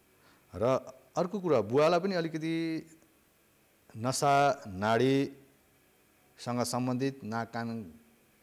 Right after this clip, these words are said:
सँग सम्बन्धित र दाँतसँग सम्बन्धित समस्या स्वास्थ्यगत रूपमा देखा पर्ने अवस्था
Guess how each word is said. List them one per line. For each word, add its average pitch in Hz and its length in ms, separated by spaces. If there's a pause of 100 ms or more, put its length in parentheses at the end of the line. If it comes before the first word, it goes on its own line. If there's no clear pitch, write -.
(120)
सँग 113 280
सम्बन्धित 127 500
र 131 100
दाँतसँग 110 440
सम्बन्धित 104 340
समस्या 110 440
स्वास्थ्यगत 127 540
रूपमा 117 260 (380)
देखा 110 200
पर्ने 101 280
अवस्था 107 220